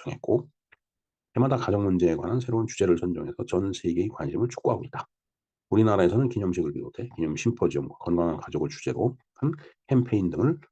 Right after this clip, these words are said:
시행하고 있다. 또한 건강한 가족 문화의 보급 및 가정 복지의 업무에 기여한 사람들을 대상으로 보상 및 표-, 칭을 수여한다.라고 돼 있죠. 예. 상 받은 사람은 박수를 받아, 어, 마땅한 일입니다. 그래서,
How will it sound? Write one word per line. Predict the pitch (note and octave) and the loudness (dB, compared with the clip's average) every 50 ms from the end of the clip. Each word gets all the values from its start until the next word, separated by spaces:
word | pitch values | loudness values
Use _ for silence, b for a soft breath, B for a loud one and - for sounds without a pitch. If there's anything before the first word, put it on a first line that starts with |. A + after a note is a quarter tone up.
| _ _ _ _ _ _ _ _ _ _ | _ _ _ _ _ _ _ _ _ _
시행하고 | - - D#3 C3+ G2 D#2 - C2+ | -2 2 2 2 2 2 0 -4
있다. | - - - - - - - _ | -6 -6 -10 -18 -20 -20 -20 _
또한 | - B2+ C3+ C#3 C3 | -2 0 0 0 -2
건강한 | - - F2 F2+ F2+ F#2+ G2+ G#2 F2+ | -2 -2 0 2 2 2 0 -2 -2
가족 | - - F#2+ F#2 F2 | -2 0 2 2 4
문화의 | F2 D2 D#2 G2 - | 2 2 0 -2 -2
보급 | - E2 D2+ D2+ F2+ | 0 -2 0 0 -2
및 | A#2 - | -4 -4
가정 | - - F2 F#2 F2 E2 | -4 -2 0 2 2 0
복지의 | D#2+ D2 - - - F#2 A2+ | 0 -6 -12 -8 -4 -2 0
업무에 | G#2 F2+ E2+ F2+ G2 F2+ | 0 0 0 -2 -2 -4
기여한 | - - - D#2+ E2+ E2+ | -6 -8 -8 -6 -6 -6
사람들을 | - - D#2+ D#2+ D#2 - C#2 C#2+ E2+ B2+ | -6 -6 -4 -2 -2 -2 0 2 4 4
대상으로 | B2 G2 - C#2+ D2 - F2 A#2 C#3 - _ _ _ _ _ _ - - | 4 4 2 -2 -4 -4 -2 -4 -4 -4 _ _ _ _ _ _ -8 -4
보상 | - E2+ E2+ D2 C#2 - | -2 -2 0 0 0 -2
및 | C#3+ D3 - | -2 -4 -6
표-, | - - - - _ _ _ - - _ - - - | -10 -16 -16 -18 _ _ _ -20 -14 _ -10 -4 -2
칭을 | C3 D#3 F3+ F#3 | 0 0 -2 -2
수여한다.라고 | - - - C3 - - - - C#3 - - _ _ _ _ - A#2+ - | -6 -8 -6 -6 -6 -8 -10 -12 -12 -12 -12 _ _ _ _ -10 -10 -10
돼 | - | -12
있죠. | _ _ _ _ _ _ _ _ _ _ - - | _ _ _ _ _ _ _ _ _ _ -16 -16
예. | - _ _ _ _ _ _ _ _ _ _ _ _ - - - | -16 _ _ _ _ _ _ _ _ _ _ _ _ -14 -8 -4
상 | F#2+ | -2
받은 | G2 F#2 F2+ D#2+ | 0 2 2 0
사람은 | D2+ C#2 C#2 D2+ D2+ - | 0 -2 -4 -6 -6 -6
박수를 | - E2+ D#2 - - D#2 D2 | -8 -10 -8 -6 -6 -4 -4
받아, | - - C#2 C2 | -4 -6 -6 -6
어, | B1+ - - _ _ _ _ _ _ - - D#2+ E2 | -8 -8 -12 _ _ _ _ _ _ -12 -10 -8 -8
마땅한 | D2 D2 D2+ D2 - C2+ C#2+ | -6 -4 -4 -4 -4 -6 -6
일입니다. | D2 C#2+ C#2 C#2 - F#2 A2 A#2+ - _ _ _ _ - | -6 -6 -6 -6 -4 -4 -4 -4 -6 _ _ _ _ -6
그래서, | - G#2+ A2+ C3+ C#3 C#3 | -2 2 2 2 0 -2